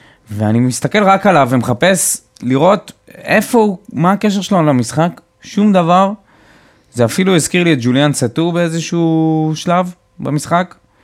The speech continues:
ובאמת במחצית, אה, הוא יצא, אז לא יצא לנו כל כך, אה,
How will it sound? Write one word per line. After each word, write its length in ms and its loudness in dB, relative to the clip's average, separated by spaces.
ובאמת 320 -2
במחצית, 640 -6
אה, 60 -4
הוא 100 -4
יצא, 240 -4
אז 400 -8
לא 120 -4
יצא 160 -4
לנו 240 -2
כל 140 -10
כך, 280 -8
אה, 60 -2